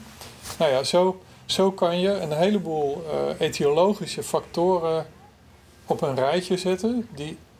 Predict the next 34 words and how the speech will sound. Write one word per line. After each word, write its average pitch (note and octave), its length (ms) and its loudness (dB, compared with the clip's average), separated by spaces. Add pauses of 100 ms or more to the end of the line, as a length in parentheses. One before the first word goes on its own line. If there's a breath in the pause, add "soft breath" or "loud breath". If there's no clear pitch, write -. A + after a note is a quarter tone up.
(220)
in D3+ 220 -2 (120)
principe G#3 720 0 (560)
een D3+ 140 -4
rol D3+ 320 2
kunnen E3 260 -8
spelen F3 440 -2
bij D#3 160 -2
de D3 80 -4
vraag C#3+ 500 -4
of - 200 -8
je D3+ 100 -12
depressief D3 600 -4
wordt D3+ 260 -4
of - 180 -14
niet. B2 260 -14 (480 loud breath)
Het - 140 -4
is F3 120 0
nooit G#3 300 4
zo C#3 220 -8
dat D#3+ 200 -2
al F3+ 200 2
die F3+ 100 -8
factoren D3+ 580 -4
allemaal C#3+ 320 -2
op C#3 120 -6
één C#3+ 160 -4
persoon E3 560 -2
van D3+ 220 -6
toepassing C3+ 560 -6
zijn. B2+ 200 -12
Dus C3+ 120 -8
het E3 120 -10
gaat C#3+ 320 -2
over C#3 320 -4